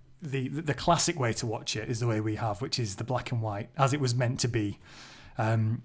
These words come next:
and it starts with this sort of, the opening titles, uh, is sort of some, like, pages in a Christmas book being turned, but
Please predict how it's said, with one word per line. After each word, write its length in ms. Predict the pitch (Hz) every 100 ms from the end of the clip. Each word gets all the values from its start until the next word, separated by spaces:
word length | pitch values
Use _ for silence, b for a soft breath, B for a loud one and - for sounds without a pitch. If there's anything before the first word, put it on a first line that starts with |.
| - 135
and 100 | 127
it 80 |
starts 420 | - - 151 156 -
with 140 | 120
this 140 | 127
sort 180 | - 127
of, 160 | 120 120 B B
the 100 | 151
opening 240 | 175 185 156
titles, 800 | - 170 165 117 - - - - -
uh, 280 | 120 117 131
is 100 | 131
sort 140 | - 123
of 100 | -
some, 280 | 127 113 -
like, 160 | 127 - - -
pages 400 | - 131 120 123
in 60 | 120
a 40 |
Christmas 400 | 117 143 - 117
book 460 | - 107 107 - - b b -
being 200 | 123 117
turned, 600 | - 127 117 113 - 139 - b b -
but 260 | 127 123